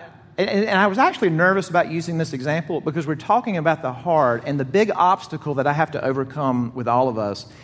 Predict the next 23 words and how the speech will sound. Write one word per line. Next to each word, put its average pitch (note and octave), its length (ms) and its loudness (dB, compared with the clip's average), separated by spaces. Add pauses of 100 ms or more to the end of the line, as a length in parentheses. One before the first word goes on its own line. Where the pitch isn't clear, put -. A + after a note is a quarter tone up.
(260)
is B2+ 240 -2
your B2+ 140 2
heart D#3 500 0
not C3+ 220 -2
being C3+ 180 0
completely B2+ 680 -2
identified B2 600 0
with, A2+ 140 -6
like, - 320 -4
feelings D#3 540 0
and A#2 200 -4
romance. G#2+ 460 -2
And G#2+ 80 -10
I'm A2+ 80 -6
starting C3 320 -2
off A#2+ 160 0
with A2+ 100 -10
an G#2+ 80 -8
example A2 380 -6
about G#2 240 -6
feelings A2 400 -4
and G2+ 80 -8
romance. G2+ 400 -10